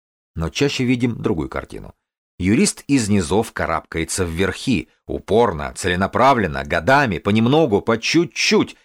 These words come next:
и таки достигает чего-то в этой жизни.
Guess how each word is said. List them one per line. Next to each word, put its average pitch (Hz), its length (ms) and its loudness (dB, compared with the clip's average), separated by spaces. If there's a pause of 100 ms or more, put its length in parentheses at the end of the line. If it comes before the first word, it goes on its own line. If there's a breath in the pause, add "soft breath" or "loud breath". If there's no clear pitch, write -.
(180)
и 156 120 2
таки 151 320 2
достигает 117 920 2
чего-то 113 540 2
в 117 60 2
этой 139 260 2
жизни. 139 420 2